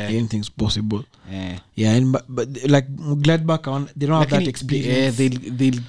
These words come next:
Speaker 1: put up a good fight.
Speaker 2: Yeah, for kabisa.
Speaker 1: They m-, might even be the dark horses of the season wafike semis, because ukiangalia the last, like,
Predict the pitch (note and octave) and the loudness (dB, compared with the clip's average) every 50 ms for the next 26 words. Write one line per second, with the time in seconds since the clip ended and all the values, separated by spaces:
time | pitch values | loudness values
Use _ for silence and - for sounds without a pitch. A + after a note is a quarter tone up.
0 | - - D#3+ D#3 - C#3+ - - A2+ A2+ B2+ A#2 A2 - - - C#3 C#3+ C3+ A#2+ | -10 -6 -4 -2 0 -2 -2 0 -2 -2 -2 -2 -4 -6 -8 -4 -2 0 0 0
1 | - - B2+ A#2+ C3 B2 A#2+ B2 B2 A#2+ A2+ A#2 C3 D#3 E3+ F#3+ F#3+ - - C#3+ | 0 -2 -4 -2 -2 -2 -2 0 0 0 0 2 2 4 4 4 2 0 -2 -2
2 | E3 F3+ F#3+ - A3 F#3+ F#3 E3+ C#3+ B2+ B2+ A#2+ B2 B2 A#2 A#2+ A#2+ B2 - - | -2 0 0 0 2 2 4 4 4 4 4 4 4 2 2 2 0 -2 0 0
3 | D3 C3+ - C#3 A#2+ A2 G#2+ G#2 G2+ G2+ G#2+ - - A#2+ A#2 A2 A2+ G#2+ A2+ A#2+ | -2 -2 0 -2 -2 0 0 -2 -2 -6 -8 -8 -4 -4 -4 -2 0 0 0 0
4 | - - - - B2 - - C#3 C3 B2 A2+ A2 B2+ C3+ C3 - F3 D3+ B2+ A#2+ | -2 -4 -4 -4 -4 0 2 2 2 4 2 2 0 -2 2 2 2 2 2 -2
5 | - B2 A#2 A2+ A#2 A2+ A#2 A#2 A2+ A2 A#2 A#2 B2+ C3 B2 - - - G#2+ G2+ | -6 -8 -8 -6 -6 -6 -4 -4 -4 -4 -2 -2 -2 -2 -4 -6 -6 -8 -6 -8
6 | G2+ - | -8 -10